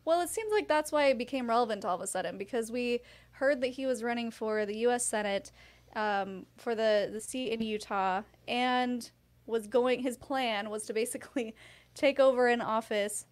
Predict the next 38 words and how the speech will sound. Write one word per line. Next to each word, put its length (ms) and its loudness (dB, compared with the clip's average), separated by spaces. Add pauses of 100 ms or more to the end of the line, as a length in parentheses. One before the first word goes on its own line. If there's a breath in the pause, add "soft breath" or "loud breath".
(100)
and 380 -2
convert 320 -2
people 180 -4
to 80 -4
Mormonism, 680 -4
and 80 -6
it's 160 -8
this 220 -8 (120)
whole 280 2
big 220 2
thing, 380 -2
and 80 -4
everyone's 320 -2
like, 160 0
"Wait, 320 0
this 160 -6
sounds 320 -2
weird," 320 0
and 100 -6
he's 160 -10
using 380 -4
the 60 -8
church, 420 -2
and, 240 -6 (540 loud breath)
and 180 2
then 140 0
the 80 0
church 520 -4 (400)
excommunicates 920 -4
him 280 -4 (100)
or 380 0 (160)
distances 680 -4 (100)
themselves 800 -2
from 380 0
him, 380 -4
and 140 -6
he's 220 -6
just 160 -12